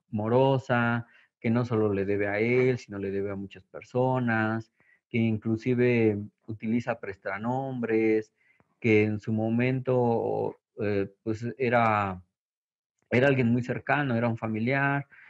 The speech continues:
y ahora derivado de, de esta relación contractual que se rompió, tuvieron problemas,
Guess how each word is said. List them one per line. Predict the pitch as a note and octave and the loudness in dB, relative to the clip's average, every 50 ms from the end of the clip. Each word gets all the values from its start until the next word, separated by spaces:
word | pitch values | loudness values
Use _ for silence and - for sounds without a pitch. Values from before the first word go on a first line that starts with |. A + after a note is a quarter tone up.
| - _ _ | -20 _ _
y | - A2 A2 | -2 2 2
ahora | G#2+ G#2+ A2+ A#2 A#2+ A#2 | 4 4 4 4 4 4
derivado | A2 G#2+ G2+ G2+ G#2 A2 G#2+ A2 A2 G#2+ | 4 2 2 2 2 2 2 4 2 2
de, | G2+ G#2+ G#2+ G#2 G#2 G#2 A2 - _ - - _ - | 2 0 0 0 -2 -4 -10 -16 _ -20 -20 _ -6
de | F#2 G#2 | -4 -4
esta | G#2+ - _ _ _ - G#2+ G#2 | -4 -6 _ _ _ -6 -6 -4
relación | F#2+ G2 F#2+ F#2+ - A2+ A2+ | -4 -4 -6 -6 -8 -10 -8
contractual | - A2 G#2+ - G#2+ - _ A#2+ A#2+ B2 B2 | -8 -10 -10 -12 -14 -10 _ -2 0 0 0
que | - - G2+ | -4 -8 -12
se | - G2 - | -12 -14 -16
rompió, | - F#2+ F2+ - - A#2+ B2 B2 A#2+ | -16 -18 -16 -6 -2 0 0 0 -2
tuvieron | - G2+ G#2 G#2+ G2+ G2 F#2+ F#2+ | -4 -8 -8 -8 -8 -8 -12 -14
problemas, | - - G#2+ G#2+ A2 A#2+ B2+ C3 B2+ A#2 A2 A2 A2+ A#2 | -10 -8 -6 -2 0 2 2 2 0 0 -2 -4 -4 -6